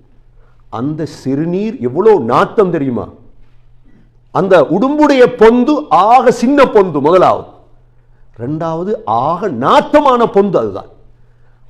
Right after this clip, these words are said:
அதற்குள்ள அவன் காலை போட்டு, "இதுதான் <laughs> ஃபேஷன், இதுதான் ரெண்டாயிரத்தி இருபத்தஞ்சுல ஃபேஷன்" என்றா,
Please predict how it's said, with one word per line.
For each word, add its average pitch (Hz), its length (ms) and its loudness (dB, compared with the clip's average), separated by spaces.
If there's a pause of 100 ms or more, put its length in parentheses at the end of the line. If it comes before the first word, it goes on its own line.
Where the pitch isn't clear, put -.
அதற்குள்ள 190 500 -2
அவன் 185 240 2
காலை 160 340 0
போட்டு, 151 680 0 (160)
"இதுதான் 147 680 0 (160)
<laughs> 131 280 -4
ஃபேஷன், 143 680 -2 (560)
இதுதான் 156 680 0
ரெண்டாயிரத்தி 160 640 2
இருபத்தஞ்சுல 156 500 0
ஃபேஷன்" 139 380 -2
என்றா, 139 520 2